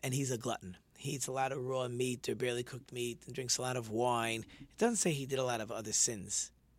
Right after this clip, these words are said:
He may be, but that's not where it's coming from. Um, he steals from his parents, um, and the parents warn the child that if you're gonna continue this way, we have to bring you to court,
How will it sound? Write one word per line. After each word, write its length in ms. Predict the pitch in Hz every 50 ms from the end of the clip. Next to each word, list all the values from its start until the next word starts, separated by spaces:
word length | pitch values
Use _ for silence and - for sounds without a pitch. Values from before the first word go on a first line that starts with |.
| - - - _ _
He 160 | - - 156 151
may 240 | 147 165 160 151
be, 400 | 139 131 170 160 135 - - - - _ _ _ _ _ _ _ _ _ _ _
but 140 | - 127 123
that's 240 | 147 151 151 - -
not 140 | 143 135
where 100 | 123 117
it's 100 | 113 -
coming 240 | - 135 117 104 92
from. 240 | 87 - - - - - - - - - - - - - - - - - _ _ _ -
Um, 560 | 135 135 131 131 127 123 123 120 123 120 117 - -
he 300 | - - - 135 143 135
steals 420 | 127 - - - - 113 113 107 -
from 120 | - 123
his 160 | 127 127 -
parents, 840 | - - 170 160 156 143 139 135 127 127 120 - - - - - - - _ _ _ - -
um, 520 | 110 107 107 101 98 98 95 98 - - - - - - - - - - - - _ _ 139
and 160 | 135 131 131
the 60 | 135
parents 500 | 127 160 180 170 170 165 147 127 - -
warn 420 | 139 139 151 156 156 156 156 156
the 80 | 151 139
child 520 | - - 131 104 95 98 110 151 - -
that 260 | - 123 113 - - 110
if 160 | - - -
you're 100 | 120 117
gonna 440 | 110 120 113 110 110 104 101 98 98
continue 480 | - 113 104 - - 147 156 175 156 135
this 220 | 123 120 - -
way, 140 | 127 120 113
we 100 | 110 113
have 120 | 107 101
to 60 | -
bring 120 | - 104 98
you 60 | 95
to 60 | 95
court, 460 | - - - 220 202 185 185 - -